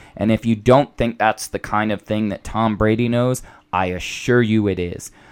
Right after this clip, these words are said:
Um, Rojo had a great fucking game all of a sudden last week, but I just can't trust him. Um, I really can't. So I need Gronk back asap. I think that A B is a start.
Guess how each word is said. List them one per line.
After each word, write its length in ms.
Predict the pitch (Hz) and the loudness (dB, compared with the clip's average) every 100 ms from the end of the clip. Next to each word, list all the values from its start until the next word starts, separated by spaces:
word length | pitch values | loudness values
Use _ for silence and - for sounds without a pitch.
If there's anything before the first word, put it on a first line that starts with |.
| - _ - | -20 _ -6
Um, 440 | 92 90 85 87 _ _ - | -4 -2 -4 -8 _ _ -6
Rojo 880 | 110 147 170 151 170 170 165 165 - _ _ - | 4 6 6 6 8 10 8 4 -4 _ _ -8
had 220 | 143 135 | 0 2
a 80 | 123 | 0
great 580 | 101 - 120 131 143 - | -6 -6 0 0 0 -4
fucking 420 | 123 123 131 117 | -4 -4 -6 -4
game 360 | 113 113 113 | -2 -2 0
all 200 | 107 110 | 0 0
of 100 | 110 | -2
a 60 | 113 | -4
sudden 480 | - 123 107 107 107 | -2 0 2 0 -2
last 320 | 104 104 - | -4 -6 -4
week, 360 | 107 110 - - | -2 -2 -4 0
but 280 | 107 104 - | 0 0 -2
I 100 | 113 | -4
just 260 | 117 160 | -4 -8
can't 260 | - 208 - | -4 -6 -6
trust 360 | - 131 - - | -2 -2 -2 -8
him. 180 | - - - - _ _ | -14 -18 -20 -20 _ _
Um, 400 | 92 92 92 92 - | -6 -2 -2 -4 -6
I 60 | |
really 300 | 101 113 110 | -2 2 2
can't. 440 | 104 - 101 90 - | 0 -6 -6 -6 -8
So 480 | - 104 98 95 - | -6 -2 0 0 -2
I 120 | 113 | -2
need 200 | 151 170 | 0 -2
Gronk 400 | 123 123 120 117 | 2 2 4 2
back 440 | - 113 113 110 _ | 4 4 2 0 _
asap. 600 | 107 107 - 107 104 104 - _ _ _ _ | -4 -4 -2 0 0 -2 -6 _ _ _ _
I 120 | 107 113 | -4 -2
think 280 | 135 120 | -2 -2
that 160 | 123 113 | -2 -2
A 180 | 113 123 | 2 2
B 240 | 113 117 120 | 2 2 2
is 140 | 110 | 2
a 60 | 113 | -2
start. 500 | - 107 107 104 | 2 4 4 2